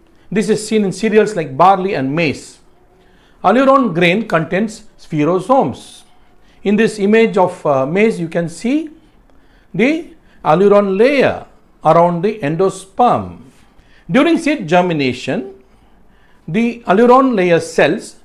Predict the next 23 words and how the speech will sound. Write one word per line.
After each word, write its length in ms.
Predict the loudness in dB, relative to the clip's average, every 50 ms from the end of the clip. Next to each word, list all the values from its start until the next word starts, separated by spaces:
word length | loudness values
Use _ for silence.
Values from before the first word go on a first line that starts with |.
| _ _ _
secrete 560 | -14 -6 -2 -2 0 0 0 -2 -2 -2 -4
hydrolytic 680 | -6 -2 0 2 2 2 2 2 0 -2 -4 -8 -10 -6
enzymes 640 | -4 -2 0 0 0 0 0 -2 -4 -10 -16 -20 -20 _ _ _ _ _ _ -20 _ _ -2
like 240 | -2 -2 -2 -2 -2
amylases, 800 | -4 0 0 2 2 2 2 0 -2 -4 -8 -8 -10 -12 -18 -20 _ _ _ _ _ -20 -18 -6
proteases, 720 | -2 -2 -2 0 0 2 2 2 2 0 -2 -4 -6 -6 -12 -20 _ _
which 240 | -4 -4 -4 -4 -6 -8 -2 2
digest 540 | 2 2 2 2 -2 -4 -6 -10 -18 -20 -20 -20 -20 -10 -2
the 200 | 2 4 4 6
reserved 420 | 4 4 4 4 4 4 2 0 -2
food 180 | -6 -6 -4 0
material 400 | 0 -2 0 -2 -4 -2 -2 0
that 160 | 0 -2 -2 -2
is 120 | -8 -12
present 380 | -8 -4 -2 -2 -2 -2 -4 -4
in 120 | -6 -6
the 80 | -6 -6
endosperm 800 | -4 -4 -2 -2 -4 -4 -6 -12 -8 -6 -4 -4 -4 -6 -12 -20 _ _ _ _ _ _ -20 -20 -14 -6
and 160 | -2 -2 -2 0
helps 440 | 2 2 2 2 2 -2 -8 -18 -20 -20 _ -10
in 240 | -6 -4 -4 -2 -2
the 300 | -2 -2 -2 -4 -8 -12 -18 -20 _ _ _ _ _
formation 800 | _ 2 2 4 4 2 0 -2 -4 -6 -6 -6 -6 -6 -10